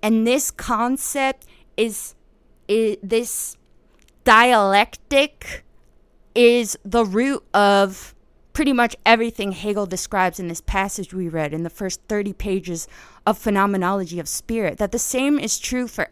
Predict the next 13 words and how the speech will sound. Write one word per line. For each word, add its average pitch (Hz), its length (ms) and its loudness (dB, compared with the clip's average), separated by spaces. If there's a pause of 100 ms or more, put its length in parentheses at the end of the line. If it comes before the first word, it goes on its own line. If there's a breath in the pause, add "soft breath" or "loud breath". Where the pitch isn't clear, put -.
any 226 280 0
concept, 208 840 -4
a 208 80 0
concept 254 600 -2
like 190 260 -2 (140)
art, 196 320 4
right? 180 320 -2 (600 soft breath)
What 247 320 4
is 226 280 0 (160)
art? 214 300 4 (1400 soft breath)
Art 254 360 6
is 254 260 -2
itself, 226 920 0